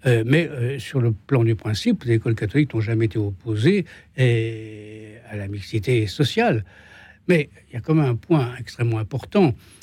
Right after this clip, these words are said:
c'est la valeur de l'exemple, car, euh, le ministre de l'Éducation nationale a, c'est, c'est de notoriété publique, il ne le cache pas, euh, ses enfants sont dans une école privée, qui est l'école alsacienne.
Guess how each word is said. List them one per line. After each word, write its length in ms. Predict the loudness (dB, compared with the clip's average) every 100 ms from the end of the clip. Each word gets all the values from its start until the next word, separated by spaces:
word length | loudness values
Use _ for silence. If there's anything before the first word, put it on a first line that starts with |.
| -12 -6
c'est 220 | 0 2
la 100 | 2
valeur 300 | 2 0 2
de 80 | 2
l'exemple, 480 | 2 2 2 2
car, 260 | 2 2 2 -4 -16 -6 0
euh, 180 | 2
le 100 | 4
ministre 280 | 6 4 2
de 20 |
l'Éducation 360 | -2 -2 -2 -2
nationale 500 | -2 0 -2 0 -2 -4 -14 -4
a, 280 | 2 2 2 -4 -14
c'est, 320 | -16 -8 -6
c'est 320 | -6 -6 -6
de 80 | -4
notoriété 480 | -4 -4 -6 -8 -2
publique, 380 | 2 2 2 0
il 100 | 0
ne 60 |
le 200 | -2 -6 -6
cache 240 | -4 -2
pas, 220 | -2 -2 -4 -18 -8
euh, 100 | -8 -6
ses 280 | -8 0 2
enfants 260 | 2 0 -2
sont 160 | 0
dans 140 | 0 2
une 160 | 0
école 260 | 0 0 -2
privée, 340 | 2 2 2
qui 100 | 2
est 20 | 0
l'école 260 | 2 2
alsacienne. 680 | 4 4 2 -2 -6 -6 -8